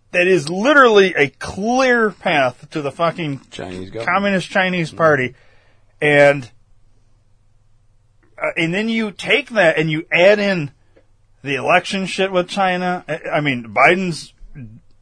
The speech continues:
Speaker 1: dealings with China,
Speaker 2: Right.
Speaker 1: Hunter's dealings with China, now Mitch McConnell dealing. I mean,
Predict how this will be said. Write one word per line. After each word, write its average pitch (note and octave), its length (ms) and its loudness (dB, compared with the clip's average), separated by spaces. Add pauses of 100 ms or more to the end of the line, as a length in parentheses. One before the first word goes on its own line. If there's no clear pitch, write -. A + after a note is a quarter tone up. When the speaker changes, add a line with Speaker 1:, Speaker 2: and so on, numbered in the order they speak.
(540)
Speaker 1:
dealings F3 400 2
with F3+ 120 -2
China, F#3 340 -4 (300)
Speaker 2:
Right. G#2 160 -10
Speaker 1:
Hunter's F3+ 460 2
dealings F#3+ 400 0
with F3+ 140 -2
China, F3+ 420 -2 (460)
now D#3+ 240 -2
Mitch F3 260 0
McConnell F3 640 -2 (640)
dealing. F#3 320 -2
I F3+ 120 -2
mean, D#3+ 160 -4